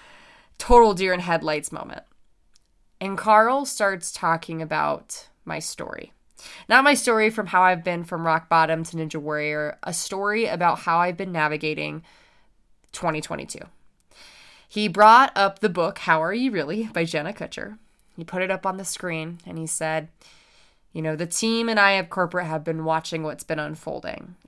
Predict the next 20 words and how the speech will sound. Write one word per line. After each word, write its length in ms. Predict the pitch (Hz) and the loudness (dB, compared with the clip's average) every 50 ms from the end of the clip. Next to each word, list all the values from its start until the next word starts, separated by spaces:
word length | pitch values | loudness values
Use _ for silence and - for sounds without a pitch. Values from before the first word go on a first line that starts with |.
| _ - | _ -6
And, 460 | 165 156 156 151 151 151 151 151 156 | -2 -2 0 0 0 -2 -4 -6 -8
you 80 | 160 151 | -6 -4
know, 320 | 151 151 151 151 151 160 | -4 -2 -2 -4 -4 -6
some 200 | 160 - - 175 | -8 -8 -6 -6
of 80 | 165 160 | -2 -2
our 140 | 156 160 | -2 -2
corporate 380 | 156 - - 196 185 196 190 180 | -2 0 -2 -2 -2 -2 -10 -10
people 320 | - 190 185 170 185 185 | -10 -10 -8 -6 -6 -6
have 180 | 180 160 156 147 | -2 -4 -4 -4
been 160 | - 156 151 | -4 -8 -8
in 80 | 147 160 | -8 -10
contact 540 | - 190 185 185 170 - 175 170 165 - - | -2 0 0 0 2 0 -2 -2 -2 -4 -10
with 160 | 170 165 _ | -10 -10 _
Kayla 440 | - 160 160 156 160 156 156 156 - | -8 -6 -6 -4 -4 -4 -2 -4 -2
around 760 | - 165 160 151 156 156 151 151 156 151 151 156 151 147 - - _ - - _ - _ - _ _ _ _ _ _ _ _ | -4 -4 -4 -2 -2 0 0 0 0 -2 -4 -6 -6 -8 -10 -14 _ -20 -20 _ -20 _ -20 _ _ _ _ _ _ _ _
just 280 | _ - 190 170 - - | _ -6 -6 -6 -4 -2
what 160 | 180 175 - | -2 -2 0
she's 320 | - - 196 190 175 156 | -2 -4 -2 -2 -4 -4
been 180 | - 185 180 175 | -4 -4 -4 -2
doing 500 | 165 175 202 233 196 143 - - - 170 | -2 -2 -2 -2 -4 -6 -8 -14 -18 -20